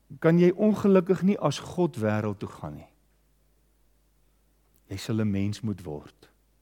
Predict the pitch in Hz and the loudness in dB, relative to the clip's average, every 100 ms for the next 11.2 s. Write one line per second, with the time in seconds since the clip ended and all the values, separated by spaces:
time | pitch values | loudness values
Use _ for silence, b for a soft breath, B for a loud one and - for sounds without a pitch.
0 | _ _ _ _ _ _ _ _ _ _ | _ _ _ _ _ _ _ _ _ _
1 | _ _ _ _ _ _ _ _ _ _ | _ _ _ _ _ _ _ _ _ _
2 | _ _ _ _ _ _ _ _ _ _ | _ _ _ _ _ _ _ _ _ _
3 | _ _ _ _ _ _ - 95 143 180 | _ _ _ _ _ _ -6 0 2 2
4 | 156 - 175 190 208 - - - _ _ | 0 0 4 4 4 -2 -14 -20 _ _
5 | _ _ _ _ - 117 113 120 120 113 | _ _ _ _ -8 -4 0 2 2 2
6 | 107 110 147 185 185 - 196 254 262 _ | 2 4 6 6 4 0 -2 -2 -4 _
7 | _ _ _ _ _ _ _ _ _ _ | _ _ _ _ _ _ _ _ _ _
8 | _ _ _ _ _ _ _ - 95 98 | _ _ _ _ _ _ _ -10 -6 -2
9 | 90 147 196 185 - 196 196 - 139 117 | 0 2 2 0 -4 0 0 0 -2 0
10 | 107 104 113 151 135 104 98 92 - 240 | 0 0 2 2 0 -2 -8 -10 -6 -6
11 | 285 - | -6 -8